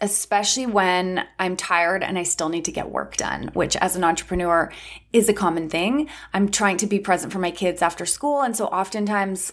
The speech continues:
late at night, or not late at night, but even at, like, eight P M, I'm needing to log on for another hour or so. And it is usually at this time that I notice that chips are calling my name. It's always, like, carbs and really sweet things that I'm craving at that time of day.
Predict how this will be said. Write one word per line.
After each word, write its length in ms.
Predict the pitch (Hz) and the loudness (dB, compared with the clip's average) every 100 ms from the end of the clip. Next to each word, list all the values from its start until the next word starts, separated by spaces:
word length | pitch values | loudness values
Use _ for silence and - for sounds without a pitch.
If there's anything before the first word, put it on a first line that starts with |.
| - | -4
late 200 | 185 175 | -2 -2
at 120 | - | -2
night, 460 | 180 170 190 - - | -2 -2 -2 -4 -6
or 80 | 185 | -2
not 200 | 185 165 | -2 0
late 180 | 165 196 | 0 0
at 100 | 156 | 0
night, 240 | 160 165 | -2 -2
but 120 | 180 | -2
even 180 | 175 175 | 0 0
at, 160 | 156 - | 0 0
like, 180 | - - | -2 -4
eight 180 | 180 - | -6 -2
P 140 | 190 | 0
M, 240 | 185 165 - - - - | 2 2 -2 -14 -14 -6
I'm 260 | 196 202 202 | -2 -2 -2
needing 280 | 190 202 | -2 -2
to 100 | 214 | -2
log 280 | 190 165 160 | 0 0 0
on 260 | 160 156 170 | 0 -2 -4
for 160 | 170 | -4
another 340 | 165 143 151 - | -2 -2 -2 0
hour 260 | 71 69 | 2 0
or 60 | - | -2
so. 420 | - - 104 - - - - - - - | -2 -4 -4 -6 -10 -14 -14 -14 -8 0
And 380 | 208 208 202 202 - | 2 4 2 0 0
it 160 | 220 208 | 0 2
is 180 | 196 | -2
usually 560 | 185 190 302 349 370 392 | -2 0 2 2 2 2
at 140 | 403 | 2
this 180 | 262 220 | 0 2
time 360 | 226 202 190 190 | 2 2 4 2
that 140 | 175 | 2
I 120 | 175 202 | 2 2
notice 580 | 196 185 180 180 - - | 2 4 4 2 0 -4
that 180 | - - | -12 -4
chips 440 | - 285 - - | 0 0 0 2
are 80 | 311 | 2
calling 400 | 302 294 285 277 | 2 2 2 2
my 120 | 277 | 0
name. 720 | 269 269 262 262 254 254 247 240 - - - | 2 2 2 0 0 0 -2 -4 -12 -20 -6
It's 200 | 196 - | -4 0
always, 380 | 226 254 294 285 | 2 4 2 2
like, 260 | 190 - | 0 -2
carbs 640 | - - 196 196 180 202 - | -10 0 2 4 0 -4 -4
and 160 | 185 | -4
really 220 | 165 160 165 | -4 -4 -2
sweet 380 | - 165 - | -4 -6 -6
things 500 | - - - - - - | -8 -8 -8 -8 -8 -4
that 420 | 180 131 117 - | 2 2 2 -2
I'm 280 | 185 170 156 | -2 -2 -2
craving 520 | - 180 165 165 156 | -2 -2 0 -2 -2
at 140 | - - | -4 -2
that 180 | - | -4
time 240 | - 165 - | -4 -6 -6
of 140 | - | -2
day. 400 | - 64 - - | 0 0 -2 -10